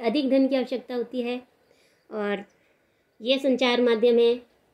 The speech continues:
मीडिया संचालन के खर्च को वहन करने के लिए अधिकाधिक विज्ञापन देते हैं और इन्हीं विज्ञापनों से प्रभावित होकर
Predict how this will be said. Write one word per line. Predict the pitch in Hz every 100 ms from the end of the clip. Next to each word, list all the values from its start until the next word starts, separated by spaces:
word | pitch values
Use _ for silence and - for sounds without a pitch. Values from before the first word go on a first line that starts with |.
| _ -
मीडिया | 220 233 247
संचालन | 240 233 240 220 220
के | 220 220
खर्च | 220 202 -
को | 220
वहन | 196 202 226
करने | 233 214 196 190
के | 185
लिए | 185 233 349 -
अधिकाधिक | 220 220 226 220 190 208
विज्ञापन | 180 175 185 170 277 - _ -
देते | 196 208 190
हैं | 170 165 _ _ _ _ _ _ -
और | 208 202 190 -
इन्हीं | 233 233 254
विज्ञापनों | 254 220 254 254 254
से | 254 262
प्रभावित | 233 214 214 208 240
होकर | 254 247 285